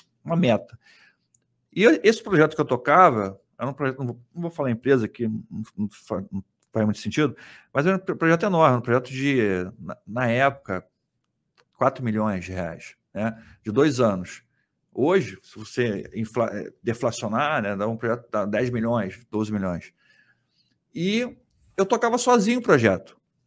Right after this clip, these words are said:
Eu fazia tudo no projeto. Eu ganhava, sei lá, doze pau por mês,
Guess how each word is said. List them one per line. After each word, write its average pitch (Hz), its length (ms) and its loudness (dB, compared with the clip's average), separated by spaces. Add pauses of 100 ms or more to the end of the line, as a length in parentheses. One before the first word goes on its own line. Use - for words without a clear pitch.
(400)
Eu 156 100 2
fazia 190 260 4
tudo 170 320 0
no 104 80 -6
projeto. 101 500 -2 (1000)
Eu 180 140 0
ganhava, 170 400 0
sei 160 140 -6
lá, 131 280 0 (600)
doze 123 300 2
pau 101 240 0
por 98 160 -10
mês, - 340 -12